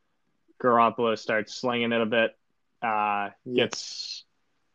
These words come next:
Speaker 1: I think, up to midfield, and then I actually, I got it right in front of me here. Uh, he gets up to midfield, then San Francisco calls a timeout with fourteen seconds left, and then the call happens, and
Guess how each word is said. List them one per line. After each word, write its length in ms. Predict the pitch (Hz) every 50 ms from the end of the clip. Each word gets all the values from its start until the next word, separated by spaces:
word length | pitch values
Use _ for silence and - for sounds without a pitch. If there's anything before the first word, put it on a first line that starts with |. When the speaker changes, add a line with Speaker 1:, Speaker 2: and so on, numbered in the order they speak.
| _ -
Speaker 1:
I 180 | 113 117 120
think, 160 | 117 110 - -
up 260 | - 127 123 117 -
to 100 | - 127
midfield, 840 | 117 120 117 117 110 110 - _ - 117 117 113 107 107 107 107 117 -
and 160 | 117 113 110
then 320 | 107 107 104 104 104 101 - _ _ _ - - - - _ _ _ _ _ _ _ _ _ -
I 100 | 107 117
actually, 300 | 139 135 123 - - 120
I 60 | 113
got 120 | 113 113 110
it 60 | 110
right 140 | 107 107 104
in 100 | 101 98
front 240 | - - 120 107
of 60 | 104 104
me 80 | 101 104
here. 280 | 110 107 104 104 - -
Uh, 220 | - 127 117 117 117
he 80 | 120
gets 240 | 120 135 127 120 -
up 140 | 143 127 -
to 80 | - 131
midfield, 600 | 131 127 120 - - 131 123 120 113 110 120 - _ _ - -
then 520 | 135 123 113 123 135 135 131 127 127 127
San 280 | 117 - - 131 123 113
Francisco 540 | - 120 113 - 127 113 - - 123 110 107
calls 280 | - 127 113 110 107
a 40 | 110
timeout 360 | - - 120 113 110 110 107
with 120 | 107 104 - _ -
fourteen 480 | 123 117 117 113 - 131 120 113 110
seconds 440 | - - 120 110 - - 113 107 -
left, 440 | - 110 107 107 107 - - - - _ _ _ _ _ _ _ _ _ _ _ _ - 135
and 200 | 127 123 117 113
then 420 | 113 110 107 104 104 98 95 95 -
the 120 | 110 107
call 340 | 104 - - 110 104 104 101
happens, 520 | 104 101 98 98 98 104 101 101 98 104
and 220 | 101 98 95 95